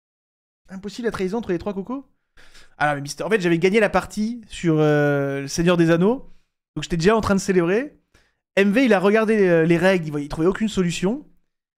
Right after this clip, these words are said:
Il a trouvé une petite farfouille, euh, avec, euh, bah, bref, hein, sans raconter le jeu, mais un haut lieu qu'il pouvait utiliser pour aller chercher des cartes dans la défausse.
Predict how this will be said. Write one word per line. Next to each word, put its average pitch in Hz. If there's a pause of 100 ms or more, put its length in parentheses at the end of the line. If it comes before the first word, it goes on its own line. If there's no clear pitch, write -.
(140)
Il 185
a 202
trouvé 254
une 214
petite 240
farfouille, 254
euh, 170
avec, 190
euh, 160
bah, 165
bref, 185
hein, 147
sans 156
raconter 165
le 175
jeu, 202
mais 175
un 156
haut 185
lieu 214
qu'il 202
pouvait 175
utiliser 190
pour 185
aller 165
chercher 196
des 190
cartes 185
dans 170
la 165
défausse. 202